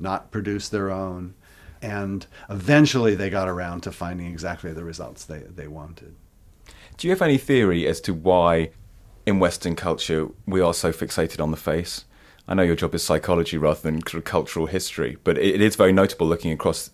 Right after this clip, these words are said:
Speaker 2: historical time, this increasing focus on the face, as opposed to a broader sense of an emotion as a, as a narrative or as a bodily behavior or a social interaction. It's narrowing down and down onto the face.
Speaker 1: Well, certainly humans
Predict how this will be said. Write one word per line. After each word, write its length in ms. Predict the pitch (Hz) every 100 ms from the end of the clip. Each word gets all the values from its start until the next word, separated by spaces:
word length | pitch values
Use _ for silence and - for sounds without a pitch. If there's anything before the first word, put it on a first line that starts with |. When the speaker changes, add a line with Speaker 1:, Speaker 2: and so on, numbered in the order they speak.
| _ -
Speaker 2:
historical 580 | - - 98 95 - 78
time, 460 | 90 76 - - - - - _ -
this 500 | 80 - 80 - - _
increasing 400 | 95 90 90 87
focus 400 | 85 85 80 80
on 140 | 78 76
the 40 |
face, 560 | - 82 67 - - - - _ _
as 160 | 87 82
opposed 360 | 82 87 80
to 100 | -
a 60 | 80
broader 400 | 76 90 90 82
sense 320 | - 80 69
of 100 | 76
an 80 | 78
emotion 400 | 78 78 - 76
as 140 | 73
a, 120 | 73 73
as 140 | 78 78
a 40 |
narrative 560 | 78 78 76 - 76 76
or 120 | 73
as 100 | 69
a 80 | 71
bodily 520 | - 82 78 76 76
behavior 580 | 69 - 78 73 78 73
or 140 | 65
a 40 |
social 420 | 69 - 78 - 78
interaction. 600 | 73 78 73 - 71 69 - -
It's 100 | -
narrowing 320 | 85 82 80
down 240 | 82 76
and 80 | 78
down 260 | 78 71 71
onto 220 | 76 -
the 80 | 78
face. 460 | - 73 71 - - - - - - _ - _ _ _ - - _ -
Speaker 1:
Well, 100 | 120
certainly 360 | 196 208 165
humans 880 | 143 147 170 165 139 131 113 -